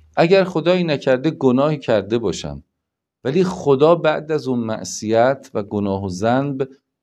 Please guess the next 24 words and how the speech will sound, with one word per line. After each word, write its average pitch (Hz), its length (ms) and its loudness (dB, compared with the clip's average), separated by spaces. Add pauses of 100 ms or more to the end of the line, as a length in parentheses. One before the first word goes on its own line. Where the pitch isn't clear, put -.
(120)
فرصت 131 600 2
دو 170 280 0
رکعت 165 400 2
نماز 127 460 -2
بده 82 340 -6 (340)
که 147 140 -4
دو 170 180 2
رکعت 165 400 2
نماز 127 420 0
توبه 113 420 -2
بخونم 139 580 -4
و 131 40 -2
از 127 240 -2
خدا 131 340 0
درخواست 117 640 0
عفو - 480 -6
بکنم، 156 480 -2 (220)
هیچ 131 300 -10
نگران 85 420 -4
نیستم. 80 420 -12 (340)
یعنی 123 380 -2
من 127 360 -2
ناامید 110 640 -4
نمیشم، 95 460 -6